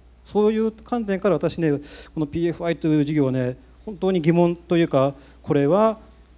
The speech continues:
あの、取るべきでないな、その点からだけ見ても取るべきでないなというふうに感じています。で、あの、いただいた資料というか、あの、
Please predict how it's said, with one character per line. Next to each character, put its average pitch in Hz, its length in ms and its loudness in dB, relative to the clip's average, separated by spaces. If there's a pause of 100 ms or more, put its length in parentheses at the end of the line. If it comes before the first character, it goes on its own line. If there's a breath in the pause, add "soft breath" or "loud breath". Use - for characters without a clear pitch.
(140)
あ 151 60 -6
の、 135 560 -4
取 170 140 0
る 143 40 2
べ 143 80 -2
き 143 60 -2
で 143 80 0
な 151 100 2
い 156 40 0
な、 156 60 -4
そ 202 120 -2
の 214 80 0
点 226 160 0
か 254 80 0
ら 262 280 4 (280 loud breath)
だ 226 80 4
け 247 100 2
見 277 120 4
て 277 60 4
も 170 120 2
取 165 140 2
る 156 40 6
べ 147 80 -2
き 143 60 -2
で 139 80 0
な 147 80 -2
い 147 40 -4
な 165 120 -4
と 170 100 -6
い 156 40 2
う 139 40 0
ふ 143 40 -4
う - 20 -4
に 127 100 -4
感 139 260 -4
じ 131 100 -10
て 135 120 -6
い 127 60 -2
ま 131 120 -2
す。 135 220 -6 (800 loud breath)
で、 180 80 2
あ 175 40 2
の、 175 140 0
い 185 60 -2
た 226 100 4
だ 226 140 8
い 240 100 4
た 233 240 6
資 240 160 -2
料 202 140 4
と - 80 -2
い - 20 0
う 143 40 -2
か、 156 80 0
あ 147 80 0
の、 151 520 -2